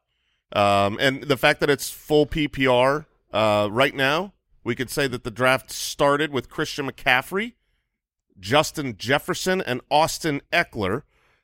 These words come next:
um, which I don't, I mean, in a full P P R, those are three likely picks up top. Now, sitting here at the four, I have to decide between,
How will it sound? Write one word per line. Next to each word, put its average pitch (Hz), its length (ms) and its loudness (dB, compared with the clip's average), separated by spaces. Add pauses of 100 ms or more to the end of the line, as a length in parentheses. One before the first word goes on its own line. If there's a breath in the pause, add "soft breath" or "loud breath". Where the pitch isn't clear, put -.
um, 107 600 2 (300)
which 120 440 -2
I 110 100 0
don't, 131 200 0 (360)
I 117 60 0
mean, 117 180 -2
in 120 100 0
a 113 60 0
full 151 220 4
P 139 160 2
P 131 140 0
R, 131 180 6
those 120 300 2
are 117 500 2 (480)
three 123 400 -4
likely 139 400 0
picks - 480 -4
up 104 160 -4
top. 90 320 -4 (500)
Now, 139 320 4
sitting 139 280 -2
here 139 120 2
at 127 80 -2
the - 60 -6
four, 233 460 4 (420)
I 123 180 4
have 131 160 2
to 131 80 -2
decide 123 400 2
between, 120 640 -2